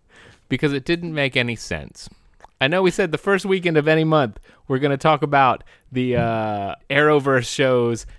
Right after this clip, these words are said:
that came out for the previous month. I think we're gonna move that to week two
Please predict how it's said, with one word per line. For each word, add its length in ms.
that 180
came 260
out 300
for 180
the 100
previous 480
month. 360
I 360
think 120
we're 80
gonna 120
move 140
that 200
to 80
week 320
two 480